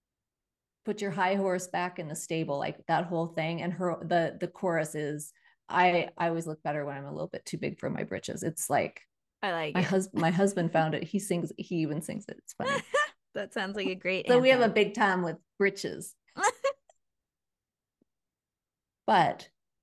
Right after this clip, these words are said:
Speaker 1: the, that's, so that's the culture that we're living in. What we find with the Neo, because it's standardized and norm-based, meaning that, like, you took the A C T or the S A T or the G R E or any of the,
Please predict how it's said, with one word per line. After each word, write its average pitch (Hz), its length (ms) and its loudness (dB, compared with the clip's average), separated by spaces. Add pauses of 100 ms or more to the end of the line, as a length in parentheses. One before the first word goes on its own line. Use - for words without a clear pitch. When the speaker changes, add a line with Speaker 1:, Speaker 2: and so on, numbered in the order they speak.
(260)
Speaker 1:
the, 208 560 -2
that's, 220 460 2
so 226 100 -2
that's 233 360 0
the 196 340 -4
culture 175 360 -8
that - 140 -8
we're 160 140 -6
living - 320 -8
in. - 240 -12 (380)
What 202 240 4
we 226 100 6
find 226 380 4
with 220 140 0
the 185 80 2
Neo, 175 380 2
because 175 280 -4
it's 202 160 -2
standardized 165 720 0
and 175 180 -2
norm-based, 156 880 -4
meaning 175 320 0
that, 151 300 0 (360)
like, 190 200 4
you 202 60 2
took 196 200 -4
the 175 160 -4
A 180 100 2
C 180 160 -6
T 175 260 -4
or 160 80 -2
the 160 160 -2
S 170 160 -2
A 160 120 -4
T 165 300 -4
or 156 100 -4
the 160 100 -6
G 180 240 2
R 165 180 2
E 160 160 -2
or 151 80 -2
any 175 260 -2
of 165 160 -2
the, 147 280 -2